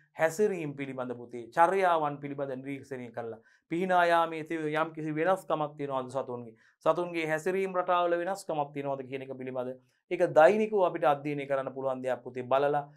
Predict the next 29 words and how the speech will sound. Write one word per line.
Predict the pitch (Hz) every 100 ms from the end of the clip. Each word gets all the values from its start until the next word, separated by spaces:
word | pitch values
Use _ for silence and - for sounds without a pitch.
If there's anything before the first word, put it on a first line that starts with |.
| _
අ, | - 131
මේගොල්ලෝ | 143 156 156 156 156 151
අපිට | 139 147 147 147
පූර්ව | 160 180 196 175
නිගමනයකට | 156 151 190 190 175 160 143
එළඹෙන්න | 151 156 147 143
පුළුවන් | 143 139 139
යම් | 143 143
කිසි | 135 143
රෝගයකින් | 143 151 147 147 135
පෙළෙනවද, | 139 131 131 127 131 - _ _ -
ආතතියකින් | 147 160 170 170 165 160 156
පෙළෙනවද, | 156 151 151 147 143
සතා | 151 143 147 139
අපහසුතාවයෙන් | 147 160 180 196 190 175 165 160
දින්න | 151 151 147
කියන | 147
එක | 139 139
පිළිබඳව | 143 139 139 139 139 139 _ _ -
මේ | 139 156 170 165
සත්ව | - 151 151 151 170
හැසිරීම් | 160 151 160 160 160 151 143
රටා | 143 143 151 143
නිරීක්ෂණය | 139 156 165 165 156 147
කිරීම | 143 147 143 139
තුළින් | 139 135 127
පුතේ | 127 135
අපිට | 127 131 131 127 _ _ _
පැහැදිලිවම | 143 156 160 151 147